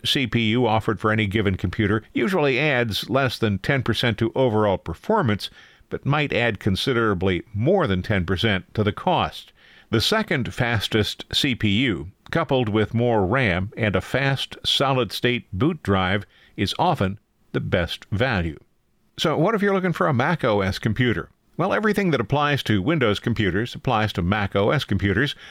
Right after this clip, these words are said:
but compared to Windows users, Mac O S users have a somewhat limited selection. Only Apple makes computers that run the Mac O S. Uh, now, wait a minute. It is possible to build your own computer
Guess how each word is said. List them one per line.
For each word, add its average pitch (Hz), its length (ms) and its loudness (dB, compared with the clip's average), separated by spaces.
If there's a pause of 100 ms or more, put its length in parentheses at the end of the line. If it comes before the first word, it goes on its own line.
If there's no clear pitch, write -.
(160)
but 165 400 -2
compared 135 420 0
to 98 80 0
Windows 127 380 2
users, 98 400 2
Mac 120 260 0
O 107 160 2
S 135 180 0
users 95 360 2
have 117 200 0
a 104 220 0 (160)
somewhat 170 400 0
limited 123 640 2
selection. 170 600 -2 (520)
Only - 400 -2
Apple 151 400 0
makes 139 360 -2
computers 113 640 0
that 120 120 0
run 117 320 0
the 107 80 2
Mac 98 300 -2
O 98 200 2
S. 95 440 -2 (280)
Uh, 117 220 -10
now, 104 320 -4 (140)
wait 107 180 0
a 80 60 -2
minute. 62 300 -12
It 110 120 -6
is 170 320 0
possible 113 640 0
to 104 80 0
build 113 420 0
your 104 160 2
own 110 140 2
computer 95 540 0